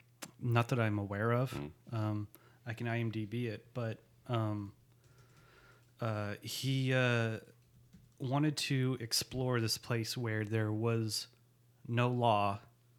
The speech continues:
Speaker 1: but it had order, and, you know, exploring what sort of order does it have, and what does that look like,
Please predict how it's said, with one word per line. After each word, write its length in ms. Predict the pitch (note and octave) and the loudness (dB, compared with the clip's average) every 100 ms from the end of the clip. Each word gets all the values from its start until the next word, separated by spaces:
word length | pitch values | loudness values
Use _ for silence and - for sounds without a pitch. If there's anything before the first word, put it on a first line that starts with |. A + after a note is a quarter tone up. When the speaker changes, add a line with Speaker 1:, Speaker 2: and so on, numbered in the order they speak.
| _ - - _ - | _ -20 -20 _ -6
Speaker 1:
but 280 | A#2 A#2+ | 2 2
it 120 | A2+ A#2 | 2 -4
had 400 | A#2 C3 A#2+ A2+ - | -2 2 2 0 2
order, 300 | C3 A2 G2 | 2 2 0
and, 440 | G2+ G2+ G#2 G#2+ - - | -2 -2 -4 -6 -8 -8
you 120 | B2 | -4
know, 180 | A2+ G#2+ | -2 -4
exploring 400 | A2 - A#2+ G#2+ | -6 -4 -2 -2
what 140 | A2+ - | -4 -2
sort 180 | B2+ | 0
of 120 | B2 A2+ | 0 -2
order 300 | C3 C3+ C3+ | -2 2 2
does 240 | B2+ B2 | 2 0
it 100 | G#2+ - | 0 -6
have, 520 | - A#2 C3 C3+ - _ _ - - - - - | -8 -4 -4 -6 -14 _ _ -20 -20 -20 -20 -10
and 540 | A#2 G#2+ G#2 G#2 G#2 - _ _ - | -4 -2 -2 -4 -6 -10 _ _ -16
what 180 | - A2+ | -6 -4
does 120 | A#2 | -2
that 180 | A2 G#2+ | -4 -4
look 300 | A2 A#2+ A#2 | -2 -2 -2
like, 400 | C3+ C3+ C#3+ - | -4 -4 -6 -12